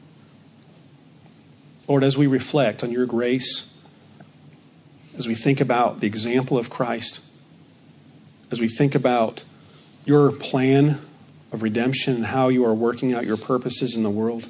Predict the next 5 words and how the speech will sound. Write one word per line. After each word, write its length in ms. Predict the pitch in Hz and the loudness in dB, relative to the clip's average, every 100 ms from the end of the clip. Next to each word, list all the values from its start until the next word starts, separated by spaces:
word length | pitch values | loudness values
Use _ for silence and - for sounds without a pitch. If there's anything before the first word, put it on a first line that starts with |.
| - - - - - | -20 -20 -20 -20 -2
God, 180 | 135 127 | 2 4
may 160 | 135 | 4
that 140 | 165 170 | 4 2
encourage 640 | 127 - - 151 135 101 | 0 -4 -4 0 0 -2
us 560 | 98 - - - - | -8 -6 -6 -4 -6